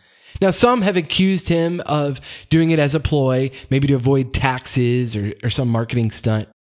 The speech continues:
Maybe so, but he seems pretty consistent over the years since he founded the company over fifty years ago.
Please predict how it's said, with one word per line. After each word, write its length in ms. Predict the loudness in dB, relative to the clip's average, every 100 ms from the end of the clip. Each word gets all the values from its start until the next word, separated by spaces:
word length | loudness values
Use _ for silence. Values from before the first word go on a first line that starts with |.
| _ _ _ _ 0
Maybe 340 | 4 4 2
so, 460 | 0 0 2 -2 -4
but 220 | -2 -2
he 160 | 0 -2
seems 340 | 0 -2 -2
pretty 220 | -2 -2
consistent 640 | 0 -2 0 -4 -2 -4 -2
over 180 | -2 0
the 100 | 0
years 400 | 0 0 -2 -4
since 200 | -4 -2
he 100 | -4
founded 360 | -2 0 0
the 60 | -2
company 420 | -2 -2 0 -2 -2
over 520 | 0 0 -4 -8 -12 _
fifty 320 | -4 -2 -2
years 360 | -2 0 -2 -2
ago. 440 | -2 -2 -2 -4